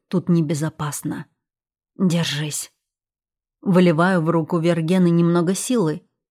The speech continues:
Полного совпадения, конечно, нет, но должно помочь ей продержаться.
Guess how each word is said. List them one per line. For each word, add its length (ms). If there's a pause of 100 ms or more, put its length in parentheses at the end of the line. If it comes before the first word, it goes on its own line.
(220)
Полного 400
совпадения, 720
конечно, 480
нет, 380 (160)
но 200
должно 420
помочь 460
ей 100
продержаться. 880